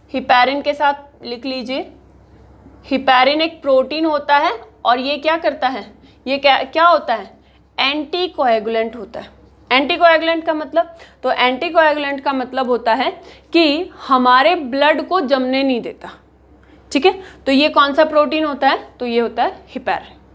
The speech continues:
ठीक है, इसके अलावा जो हमारी बॉडी बनाती है ये तो कौन से हैं? जो ब्लड में रहते हैं। कौन कौन से? ग्लोबुलिन, अ, ग्लोबिन, थ्रोम्बिन, प्रोथ्रोम्बिन, फिब्रिनोजन, फिब्रिन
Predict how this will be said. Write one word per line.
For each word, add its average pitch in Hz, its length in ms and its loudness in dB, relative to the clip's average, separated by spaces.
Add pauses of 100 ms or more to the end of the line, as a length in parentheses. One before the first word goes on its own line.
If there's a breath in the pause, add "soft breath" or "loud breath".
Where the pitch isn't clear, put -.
(520 soft breath)
ठीक 320 140 0
है, 339 180 -4 (500 loud breath)
इसके 330 320 2
अलावा 349 440 6
जो 359 160 0
हमारी 294 380 -4
बॉडी 277 280 -2
बनाती 285 420 -4
है 320 140 -2
ये 294 140 -4
तो 349 140 -4
कौन 339 240 2
से 339 120 0
हैं? 381 360 0
जो 269 100 0
ब्लड 240 280 0
में 226 140 0
रहते 202 240 -6
हैं। 196 80 -14
कौन 285 200 -2
कौन 311 160 2
से? 339 120 -2
ग्लोबुलिन, 277 580 0
अ, 226 440 -2 (380 loud breath)
ग्लोबिन, 254 520 4 (160)
थ्रोम्बिन, 277 460 -4
प्रोथ्रोम्बिन, 254 680 -4 (440 loud breath)
फिब्रिनोजन, 262 640 2
फिब्रिन 262 720 0